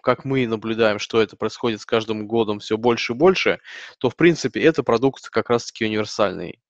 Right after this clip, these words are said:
и для озимых, и для яровых. То есть, если даже остаются остатки, вы всегда их можете перекинуть на новый сезон. И что не, э, маловажно, это то, что инсектицид находится внутри,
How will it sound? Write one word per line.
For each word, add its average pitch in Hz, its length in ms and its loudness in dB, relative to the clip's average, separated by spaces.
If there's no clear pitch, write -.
и 151 160 0
для 147 200 6
озимых, 139 440 2
и 120 160 -2
для 113 140 -4
яровых. 101 540 0
То 113 100 2
есть, 107 180 -2
если 120 200 -2
даже 110 220 0
остаются 107 360 -2
остатки, 147 500 0
вы 117 80 -4
всегда 123 340 2
их 135 140 0
можете 117 360 -2
перекинуть 107 600 -6
на 104 440 2
новый 107 340 0
сезон. 101 420 -6
И 123 340 2
что 139 400 6
не, 123 400 2
э, 110 960 4
маловажно, 120 880 4
это 110 260 -4
то, 156 200 0
что 131 220 -2
инсектицид 117 680 -4
находится 120 640 -2
внутри, 120 600 -2